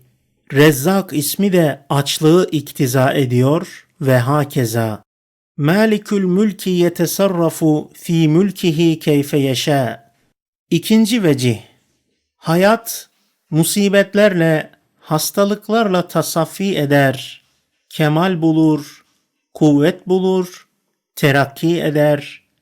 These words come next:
netice verir. Tekamül eder, vazife-i hayatiyeyi yapar.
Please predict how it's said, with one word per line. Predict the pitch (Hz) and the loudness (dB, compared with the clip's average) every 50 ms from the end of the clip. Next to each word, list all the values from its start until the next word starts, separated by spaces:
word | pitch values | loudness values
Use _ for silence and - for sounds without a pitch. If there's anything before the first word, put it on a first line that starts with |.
| _ _ - | _ _ -4
netice | 147 131 123 127 - 143 127 123 120 139 151 131 | -2 -2 -2 -2 -2 -4 -4 -2 0 0 0 0
verir. | 120 110 107 107 104 98 - - - - - _ _ _ _ _ _ _ _ _ _ _ _ _ _ _ | -2 -2 -4 -6 -6 -8 -10 -14 -18 -20 -20 _ _ _ _ _ _ _ _ _ _ _ _ _ _ _
Tekamül | - - 151 127 - 180 165 165 160 175 196 185 | -6 -4 -4 -4 -2 -2 -2 0 0 0 0 0
eder, | 160 143 139 147 147 147 143 135 131 - - _ _ _ _ _ _ _ _ _ _ _ - | 0 0 2 4 4 4 4 2 0 -6 -14 _ _ _ _ _ _ _ _ _ _ _ -4
vazife-i | 147 139 131 123 143 151 151 147 - 185 185 175 | -2 -2 -2 0 0 0 0 0 -2 -2 -2 -2
hayatiyeyi | 139 123 139 139 139 139 135 127 127 - 143 127 127 131 127 123 120 113 113 | -2 -2 -2 0 0 0 0 -2 -4 -6 -8 -4 -2 -2 0 0 0 -2 -2
yapar. | 117 113 - - 151 135 117 104 - - - - _ | -4 -6 -6 -6 -6 -6 -6 -6 -8 -14 -20 -20 _